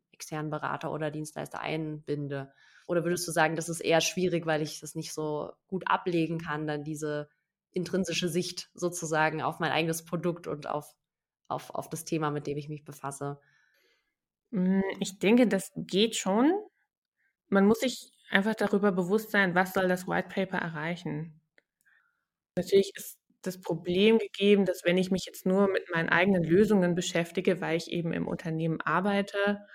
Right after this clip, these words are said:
Speaker 2: ähm, dass es dann auch nur um die eigenen Lösungen geht. Davon muss man sich vielleicht ein bisschen lösen, dass man einfach über den eigenen Tellerrand hinausschaut und sich das auch traut. Was natürlich immer hilft, ist, ähm, wenn man einfach n-, noch mal einen externen Blick auch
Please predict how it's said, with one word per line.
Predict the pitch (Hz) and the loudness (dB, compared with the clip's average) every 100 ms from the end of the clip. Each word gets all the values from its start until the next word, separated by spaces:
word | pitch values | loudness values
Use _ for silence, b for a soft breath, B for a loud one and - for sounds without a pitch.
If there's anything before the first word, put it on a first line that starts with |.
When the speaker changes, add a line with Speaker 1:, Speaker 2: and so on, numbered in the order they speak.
| B B B B - | B B B B -2
Speaker 2:
ähm, | 175 165 165 | 2 2 2
dass | 165 185 | 0 -4
es | 185 | -2
dann | 165 | 0
auch | - - | 0 0
nur | 180 | -2
um | 170 | -2
die | - | -2
eigenen | 156 165 160 | -2 -2 -2
Lösungen | 151 165 165 160 147 | -2 -2 -2 -4 -6
geht. | 143 151 220 262 - - _ _ _ _ _ _ - | -4 0 0 -2 -8 -20 _ _ _ _ _ _ -4
Davon | 156 180 185 | -2 2 2
muss | 175 - | 2 -2
man | 170 | -6
sich | 175 | -4
vielleicht | 165 165 190 | -8 -6 -4
ein | |
bisschen | 170 180 - 175 | -4 -4 -2 -2
lösen, | 170 185 185 | 0 0 0
dass | 165 175 | -6 -4
man | - | -6
einfach | - 170 - _ _ | -6 -8 -12 _ _
über | - 175 | -2 2
den | 190 170 | 2 0
eigenen | 151 170 170 | -4 -4 -4
Tellerrand | - 175 165 160 165 | -4 -2 0 -2 -4
hinausschaut | 160 160 214 - 214 208 214 | -4 -2 -2 -2 -2 0 0
und | 202 185 | -4 -10
sich | 190 | -8
das | 185 - | -8 -8
auch | 175 | -10
traut. | - - 202 233 247 - _ _ _ _ _ _ _ | -10 -4 0 0 -2 -10 _ _ _ _ _ _ _
Was | 170 185 | 2 4
natürlich | 196 202 220 220 220 | 4 4 6 6 6
immer | 202 185 | 2 4
hilft, | 175 196 247 269 - _ | 6 8 10 8 2 _
ist, | - 196 202 - - | 2 4 4 -2 -4
ähm, | 180 180 180 180 180 180 180 - _ _ - | 0 0 0 -2 -2 -2 -6 -16 _ _ -6
wenn | 165 175 | 0 2
man | 185 | 2
einfach | 180 - 190 175 | 2 2 2 2
n-, | 180 185 | 0 -2
noch | 185 185 | -2 -2
mal | 180 | -2
einen | - | 0
externen | - - - 185 175 - | -2 -4 -2 2 2 0
Blick | 180 - - - | -6 -6 -10 -6
auch | 170 | -6